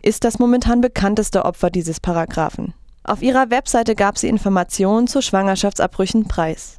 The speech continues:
Deswegen verurteilte sie das Landesgericht Gießen zu einer Geldstrafe. Seit Anbeginn des Prozesses gegen Doktor Christina Henel hegt sich Kritik. Warum wird es unter Strafe gestellt, anzugeben, dass man Abbrüche vornimmt?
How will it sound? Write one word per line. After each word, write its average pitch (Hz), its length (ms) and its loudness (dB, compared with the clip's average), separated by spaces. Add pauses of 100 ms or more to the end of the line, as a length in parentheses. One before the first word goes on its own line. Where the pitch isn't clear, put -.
(120)
Deswegen 294 420 2
verurteilte 240 580 2
sie 220 100 2
das 208 180 0
Landesgericht 202 560 -2
Gießen 196 340 -2
zu 233 120 -2
einer 226 200 0
Geldstrafe. 185 760 -2 (520)
Seit 240 280 -2
Anbeginn 214 420 4
des 190 140 -2
Prozesses 214 480 0
gegen 202 240 0
Doktor 196 280 0
Christina 196 440 0
Henel 202 480 2
hegt - 300 0
sich - 180 -4
Kritik. - 460 -6 (340)
Warum 240 320 2
wird 277 100 4
es 240 80 -4
unter 220 180 2
Strafe 190 460 0
gestellt, 233 540 0
anzugeben, 202 640 2
dass 226 200 0
man 254 140 2
Abbrüche 269 440 0
vornimmt? 170 560 -4